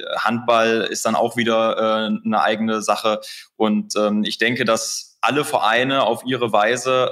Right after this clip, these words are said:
ähm, äh, dort, äh, sehr super Arbeit geleistet haben. Ich meine, wir kommunizieren natürlich auch mit unseren Partnern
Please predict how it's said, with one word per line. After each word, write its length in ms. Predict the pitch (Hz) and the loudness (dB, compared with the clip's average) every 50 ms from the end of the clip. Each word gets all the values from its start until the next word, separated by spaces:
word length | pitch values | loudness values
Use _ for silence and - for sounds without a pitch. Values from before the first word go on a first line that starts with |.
| - | 0
ähm, 460 | 113 113 110 113 113 113 113 113 104 - | 0 0 0 0 0 0 0 -2 -2 -2
äh, 160 | 107 110 110 | -2 -2 0
dort, 460 | 104 113 107 107 117 - - - - - | 0 0 0 0 0 -2 -4 -8 -8 -4
äh, 240 | 107 107 107 107 107 | -2 -2 0 0 -2
sehr 200 | 107 - 117 113 | -2 -2 0 -2
super 360 | 107 110 117 131 - 120 110 90 | -2 -4 -8 -4 0 2 2 4
Arbeit 380 | 95 117 - 127 113 104 - | 4 4 4 2 0 0 0
geleistet 480 | - 104 104 101 101 101 - 104 95 - | -2 0 2 2 2 0 -4 -6 -4 0
haben. 300 | 95 98 107 110 113 107 | 0 2 2 2 0 -4
Ich 100 | 104 - | -2 -2
meine, 200 | 104 104 104 101 | -2 0 0 -2
wir 80 | 101 | -4
kommunizieren 560 | - - 107 104 104 101 98 - - 117 117 120 | -4 -2 -2 -2 -2 -2 -4 -2 -2 0 0 0
natürlich 340 | 113 - 117 113 110 104 | -2 -2 -4 -4 -2 0
auch 180 | 92 98 113 - | 0 0 0 0
mit 140 | 113 107 - | -2 -4 -2
unseren 400 | 107 113 104 107 104 107 104 - | -2 -2 -2 -2 -2 -2 -2 -2
Partnern 560 | - 101 107 110 - 117 110 110 110 107 | 0 0 0 0 0 -2 -2 0 -2 -2